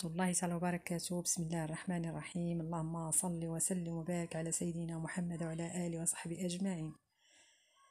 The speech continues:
إن شاء الله اليوم نقدم لكم واحد، آه، شلاضة، سلطة ديال ليمون وخيزو اللي هو الجزر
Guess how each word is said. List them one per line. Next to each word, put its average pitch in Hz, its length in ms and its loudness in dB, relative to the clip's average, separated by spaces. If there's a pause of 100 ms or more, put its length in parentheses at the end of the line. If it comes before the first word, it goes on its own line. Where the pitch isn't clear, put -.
(320)
إن 180 80 2
شاء 185 220 4
الله 180 180 0
اليوم 226 240 2
نقدم 185 360 0
لكم 170 280 -2
واحد، 170 300 -4
آه، 165 1000 -2
شلاضة، 175 500 2 (480)
سلطة 185 640 0 (340)
ديال 165 340 0
ليمون 202 680 4 (400)
وخيزو 190 540 4 (640)
اللي 180 120 4
هو 175 120 4
الجزر 160 500 2